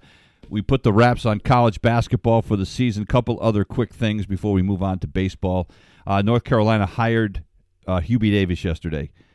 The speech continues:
Uh, Hubert Davis was a former North Carolina player, played for Dean Smith for years, uh, played in the N B A for,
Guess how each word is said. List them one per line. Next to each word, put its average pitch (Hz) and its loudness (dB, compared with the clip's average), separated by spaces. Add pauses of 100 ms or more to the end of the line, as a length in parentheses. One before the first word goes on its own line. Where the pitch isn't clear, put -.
(180)
Uh, 87 -2
Hubert 101 2
Davis 104 2
was 95 0
a 92 -4
former 101 -2 (760)
North 107 2
Carolina 107 0
player, 107 2
played 110 0
for 110 -4
Dean 107 0
Smith 110 -4
for 92 -4
years, 101 0 (680)
uh, 87 -2 (280)
played 113 0
in 117 0
the 113 2
N 120 2
B 104 2
A 120 2
for, 101 0